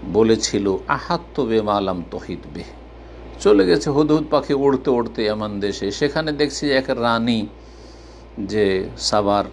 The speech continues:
রানী বিলকিস, সেখানে দেশ পরিচালনা করছে, নেতৃত্ব দিচ্ছে দেশের। দেখে আসার পরে বলছে, সুলাইমান আলাইহিস সালাম কি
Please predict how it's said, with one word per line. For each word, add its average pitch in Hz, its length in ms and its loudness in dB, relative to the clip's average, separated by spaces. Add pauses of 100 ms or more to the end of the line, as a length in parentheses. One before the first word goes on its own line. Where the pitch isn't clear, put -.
(540)
রানী 104 500 -2 (640)
বিলকিস, 110 800 -2
সেখানে 107 600 -2 (500)
দেশ 123 260 2
পরিচালনা 127 480 0
করছে, 101 580 -6
নেতৃত্ব 127 560 -2
দিচ্ছে 110 340 -4
দেশের। 95 440 -2 (1300)
দেখে 170 280 2
আসার 175 380 2
পরে 156 280 0
বলছে, 131 560 -2 (220)
সুলাইমান 120 560 -2
আলাইহিস 120 300 0
সালাম 104 380 -2
কি 90 320 -4